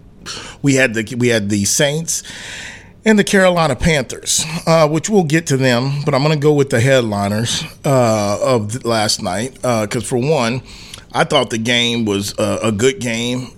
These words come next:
It was a physical kind of game. That's kind of the stuff that I like. I'm a defensive guy always. So, you know, it is encouraging for me to see, you know, two offensive struggles a little bit to move the ball up the field. There was some hard hitting going on.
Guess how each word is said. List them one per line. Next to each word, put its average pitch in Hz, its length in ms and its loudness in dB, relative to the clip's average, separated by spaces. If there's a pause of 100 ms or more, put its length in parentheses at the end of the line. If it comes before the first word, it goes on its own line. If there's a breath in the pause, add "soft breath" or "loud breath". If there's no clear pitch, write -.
(120)
It 117 80 0
was 110 160 -2
a 101 40 -2
physical 139 460 -2
kind 117 300 -2
of 113 80 -2
game. 120 340 0
That's 113 220 0
kind 127 200 -2
of 110 100 -4
the 107 60 -8
stuff 123 320 -2
that 110 120 0
I 113 140 2
like. 117 380 0
I'm 113 140 0
a 110 40 0
defensive 117 560 -4
guy 110 220 -2
always. 113 720 -2 (300 loud breath)
So, 117 540 2
you 120 140 0
know, 107 340 2
it 113 160 0
is 123 160 2
encouraging 117 600 -2
for 123 120 -4
me 113 140 0
to 110 80 0
see, 113 280 -2
you 117 140 -2
know, 101 140 -2
two 120 360 -2
offensive 113 680 -4
struggles 113 460 -2
a 113 40 -4
little 110 200 0
bit 113 260 -2
to 95 60 -10
move 110 220 0
the 107 80 -2
ball 110 320 0
up 104 120 -6
the - 60 -18
field. 120 220 -4
There 113 60 -2
was 107 120 -2
some 85 120 -6
hard 117 400 0
hitting 120 340 -2
going 110 300 0
on. 110 320 -4